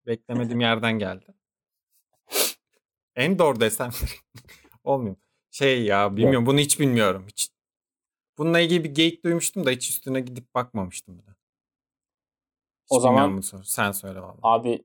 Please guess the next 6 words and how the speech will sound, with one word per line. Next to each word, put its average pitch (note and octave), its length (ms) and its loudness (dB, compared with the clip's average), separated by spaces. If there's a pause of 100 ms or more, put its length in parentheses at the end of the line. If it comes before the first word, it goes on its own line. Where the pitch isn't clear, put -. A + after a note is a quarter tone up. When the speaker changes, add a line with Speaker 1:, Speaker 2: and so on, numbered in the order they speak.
Speaker 2:
söylüyorum. C3 600 2 (1500)
Birincisi C#3+ 760 0
Tibet A3 400 0
yöresinden B2+ 580 0 (180)
Kalmuk. C3+ 640 -2 (1800)
Ee, F#2+ 400 -4